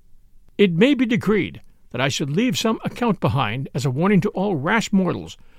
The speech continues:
who would set their wits up against the workings of nature. I leave that with you. Make such use as you will of it. I speak to you now with my feet upon the threshold of the other world.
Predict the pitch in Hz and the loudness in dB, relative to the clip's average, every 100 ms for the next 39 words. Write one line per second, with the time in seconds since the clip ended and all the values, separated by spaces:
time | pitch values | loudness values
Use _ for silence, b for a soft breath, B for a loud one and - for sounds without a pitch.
0 | b 156 143 - 233 - 170 143 226 147 | b -2 -2 0 -2 -2 -2 0 -2 -2
1 | 135 127 135 - 135 180 196 135 127 156 | -2 0 0 -2 -4 -2 0 0 2 0
2 | 175 - 69 - - - - - - - | -2 -6 -14 -16 -20 -20 -20 -20 -20 -20
3 | - b b b - - - 180 247 180 | -20 b b b -20 -20 0 2 4 4
4 | 143 139 131 120 202 - - - - - | 4 0 0 0 0 -4 -16 -20 -20 -20
5 | - - _ b b b 156 208 - 240 | -20 -20 _ b b b 0 2 0 -4
6 | - 175 277 - 508 214 208 208 190 131 | 0 2 2 0 -2 0 2 0 -2 -4
7 | - - _ _ _ _ _ b b - | -10 -20 _ _ _ _ _ b b -2
8 | 156 - 240 - 240 208 214 185 147 147 | -2 0 -4 0 2 4 4 2 2 0
9 | - 208 - 180 135 - 180 - 196 170 | 0 -2 0 0 0 0 0 0 -2 0
10 | 135 - 180 214 151 113 82 | 0 0 0 0 -2 -4 -8